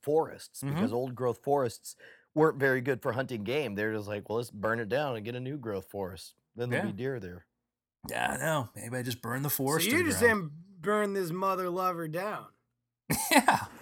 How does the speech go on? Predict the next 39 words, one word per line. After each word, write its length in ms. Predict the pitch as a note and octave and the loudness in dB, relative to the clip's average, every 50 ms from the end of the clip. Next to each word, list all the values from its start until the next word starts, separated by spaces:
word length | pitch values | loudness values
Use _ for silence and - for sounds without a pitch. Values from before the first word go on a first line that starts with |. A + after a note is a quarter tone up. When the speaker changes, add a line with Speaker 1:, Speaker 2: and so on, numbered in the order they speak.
| - - - - | -20 -8 0 2
Speaker 1:
Dude, 240 | A3+ A3+ F3+ D#3 | 4 4 4 6
you 60 | F#3+ A#3+ | 10 12
know 140 | C4 B3+ | 12 12
what? 180 | G#3 A3+ C#4+ C#4+ - | 12 12 8 6 6
I'm 160 | A#3 C4 D4+ | 2 0 2
down 220 | C#4 D4+ C#4 B3+ G#3 | 4 4 4 6 4
with 120 | E3 C#3 | 2 2
that. 300 | D#3 G#3+ C#4+ D4 A3 - | 4 4 4 4 4 2
The 80 | G3+ F#3 | -2 0
moment 340 | F3+ G3+ C4 D4 D#4 D4 C#4 | 2 4 4 4 4 4 2
I 60 | C4 | 4
look 240 | B3 A#3+ A#3+ - - | 4 4 2 4 2
up 160 | C4 B3+ - | 0 0 0
and 80 | A3+ G3+ | -2 -4
I 60 | F#3+ | -4
see 240 | - - A3+ G3 - | -4 -6 -8 -4 -2
eighteen 420 | F#3 G3+ A3+ - - A#3 A3 G#3+ F#3 | -4 -4 -4 -6 -8 -6 -6 -6 -4
planets 400 | - G#3 G3+ G#3+ A3+ A#3 A3+ A#3+ | -4 -2 -2 0 -2 -2 -2 -4
in 80 | A#3 | -6
the 80 | A3+ A3 | -6 -6
sky, 380 | - - B3+ C4 C4+ C#4 C#4 C4+ - - - - - | -2 2 4 4 4 4 2 0 -6 -14 -20 -6 -2
I'm 100 | - C#3 | -2 0
like, 180 | C3 A#2+ G2+ - - - | 0 0 -2 -4 -8 -10
"I'm 100 | B2 A#2 | -8 -8
gonna 120 | G2+ E2+ | -8 -10
burn 300 | E2 D#2+ F2+ F2+ G2+ G2 | -10 -8 -8 -8 -8 -8
this 140 | F#2+ G#2 - | -10 -12 -12
sucker 240 | - - G#2 - C3 | -12 -12 -12 -10 -10
down." 140 | - - F#3 | -6 -4 -4
Speaker 2:
Exactly. 600 | F3+ E3+ - C#4+ C#4+ E4+ F#4 - D4+ D#3+ B2 G#2+ A2+ | -2 0 4 6 8 8 8 8 6 4 4 4 0
Exactly. 500 | - F3 E3+ E3+ G#3 A#3+ C#4 D4+ - - - - - - - - - - - - | -2 -2 0 2 4 4 4 4 2 -2 -6 -6 -10 -12 -12 -12 -12 -12 -8 -6
<laughs> 200 | - - - - _ _ _ _ _ _ - | -4 -4 -6 -8 _ _ _ _ _ _ -10
Speaker 1:
<laughs> 80 | - - | -4 0
Let 160 | G3+ F3 E3 | 2 4 4
me 80 | D#3+ D#3 | 2 2
find 240 | - D#3 D3 B2 | 2 0 0 0
some 120 | - A#2+ A#2 | -2 -4 -2
bear 200 | B2 A#2 G#2+ G#2+ | -2 -2 -2 -2
poop. 220 | - - - - | -6 -10 -12 -12